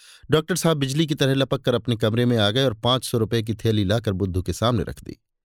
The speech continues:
बुद्धू ने विजय की दृष्टि से थैली को देखा, फिर जगिया का सर अपनी गोद में रखकर उस पर हाथ फेरने लगा। कुछ बुदबुदाकर छू-छू करता जाता था।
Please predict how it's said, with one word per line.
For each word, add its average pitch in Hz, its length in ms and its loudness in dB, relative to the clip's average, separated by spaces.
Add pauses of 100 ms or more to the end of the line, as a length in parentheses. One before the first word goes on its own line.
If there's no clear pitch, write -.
(520)
बुद्धू 147 240 4
ने 175 100 4
विजय 139 320 2
की 135 120 -4
दृष्टि 131 400 -2
से 120 260 0 (220)
थैली 120 200 4
को 117 100 0
देखा, 78 280 -4 (520)
फिर 117 80 2
जगिया 120 400 2
का 107 120 -2
सर 110 180 0
अपनी 104 200 0
गोद 110 260 2
में 104 140 2
रखकर 107 360 -2 (440)
उस 143 160 0
पर 131 140 2
हाथ 117 220 0 (140)
फेरने 131 260 0
लगा। - 320 -6 (920)
कुछ 127 160 2
बुदबुदाकर 110 640 0
छू-छू - 360 -8
करता - 300 -2
जाता 62 300 -4
था। - 260 -12